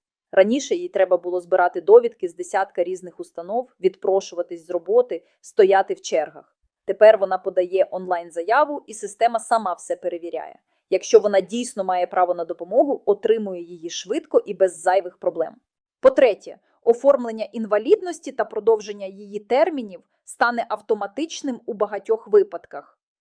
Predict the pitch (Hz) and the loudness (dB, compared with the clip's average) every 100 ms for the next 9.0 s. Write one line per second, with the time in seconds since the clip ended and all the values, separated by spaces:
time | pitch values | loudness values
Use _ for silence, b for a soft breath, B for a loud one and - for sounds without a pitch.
0 | _ _ - 226 240 415 - 330 226 240 | _ _ -2 -2 0 -4 -4 -10 -8 -4
1 | 220 208 208 196 202 294 311 277 240 202 | -4 -4 -8 -8 -8 -8 -8 -10 -10 -4
2 | 208 247 240 220 220 214 214 233 233 214 | 0 2 2 -2 -4 -4 -2 -2 0 0
3 | 226 247 214 208 196 220 226 214 202 196 | 0 -2 -6 -12 -6 -2 -2 -2 -8 -10
4 | 185 208 - 208 208 202 190 156 - 147 | -10 -10 -10 -14 -8 -8 -10 -20 -20 -20
5 | _ 208 233 220 208 - 247 208 196 214 | _ -4 -2 -2 -6 -6 -2 -2 -4 -18
6 | 202 190 - 240 302 - 202 196 233 - | -20 -16 -6 -4 -4 -8 -14 -12 -14 -8
7 | 214 214 220 190 - - _ - - - | -8 -4 -4 -4 -10 -20 _ -20 -20 -20
8 | _ _ _ _ _ _ 233 240 269 381 | _ _ _ _ _ _ -2 2 0 0